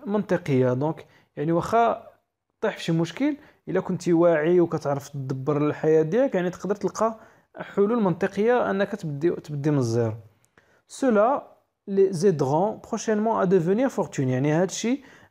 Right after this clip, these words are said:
هاد الحلول هادو غادي يعاودو-، يعاونوهم أنهم يوليو، آه، فورتوني، أغنياء من بعد.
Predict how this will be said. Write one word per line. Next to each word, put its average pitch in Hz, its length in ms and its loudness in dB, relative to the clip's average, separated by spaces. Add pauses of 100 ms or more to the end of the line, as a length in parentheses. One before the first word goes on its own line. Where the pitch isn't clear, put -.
(100)
هاد 233 140 0
الحلول 202 340 4
هادو 202 220 4
غادي 311 260 2
يعاودو-، 190 460 4
يعاونوهم 190 680 2 (480)
أنهم 233 340 0
يوليو، 214 480 2 (340)
آه، 190 300 0
فورتوني، 175 600 -2
أغنياء 226 400 0
من 180 120 0
بعد. 113 260 -4